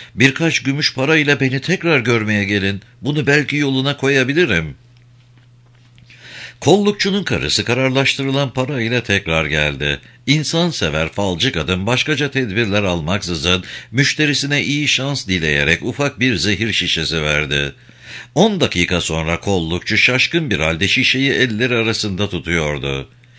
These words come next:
Hemen de Grey'e haber verdi. O da La Renie'ye bildirdi. Beriki için gönül alıcı iskambil falcısını tutuklatmaktan başka yapacak bir işi yoktu artık.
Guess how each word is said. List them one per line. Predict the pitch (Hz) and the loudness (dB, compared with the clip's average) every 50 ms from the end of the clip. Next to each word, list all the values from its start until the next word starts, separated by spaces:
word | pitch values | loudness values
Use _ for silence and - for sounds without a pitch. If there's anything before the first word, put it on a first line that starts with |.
| - - - - - | -20 -20 -16 -8 -2
Hemen | 185 233 214 190 185 175 151 117 | 0 2 2 4 2 2 4 4
de | 135 135 | 4 4
Grey'e | 107 101 123 123 110 104 104 104 | 4 2 0 0 2 2 2 2
haber | 95 90 92 82 76 80 85 87 80 | 2 0 0 0 0 0 0 0 0
verdi. | 73 71 71 73 71 67 73 73 71 - - - - - | 0 0 0 0 -2 -2 -2 -2 -4 -6 -12 -20 -12 -2
O | - 156 170 | 0 0 2
da | 160 160 151 143 | 2 2 2 2
La | 139 135 135 117 92 | 0 0 -2 -2 -2
Renie'ye | 110 131 131 127 101 78 78 80 85 85 73 | 0 0 0 0 0 0 0 2 2 2 2
bildirdi. | 78 78 73 73 76 76 73 73 71 78 71 71 71 - - - - - - - - - | 0 -2 -2 -2 0 0 0 0 0 0 0 0 -2 -6 -10 -20 -20 -20 -18 -18 -16 -6
Beriki | - 87 135 151 190 180 - 196 196 | 4 6 6 6 6 2 2 0 -2
için | 185 175 - - 180 165 143 | 0 2 2 2 2 2 2
gönül | 123 151 151 160 165 131 | 0 0 0 0 0 0
alıcı | 95 73 78 73 78 104 | 0 0 0 0 0 0
iskambil | 98 110 - - - 123 117 104 101 - 135 | 0 0 -2 -2 -2 -2 -2 -2 -2 -4 -6
falcısını | 131 - 92 85 78 69 69 80 73 - 85 95 95 | -4 -4 -2 -2 -2 -2 -4 -4 -4 -4 -4 -4 -4
tutuklatmaktan | - 101 - - 120 107 113 123 123 - - 123 123 117 - - 131 127 117 110 | -6 -8 -6 -6 -6 -2 -2 -2 -2 -2 -2 -4 -4 -2 -2 -4 -4 -2 -2 -2
başka | 113 117 - 117 | -2 0 0 2
yapacak | 113 104 95 101 104 95 101 110 101 82 | 0 0 0 0 -2 0 0 0 0 0
bir | 87 101 92 | -2 -4 -2
işi | 87 90 82 76 87 | 0 0 0 2 2
yoktu | 87 80 80 82 - - 80 | 2 0 0 -2 -4 -4 -4
artık. | 73 69 71 69 - - 73 71 71 - | -2 -2 -2 -4 -4 -4 -4 -4 -4 -4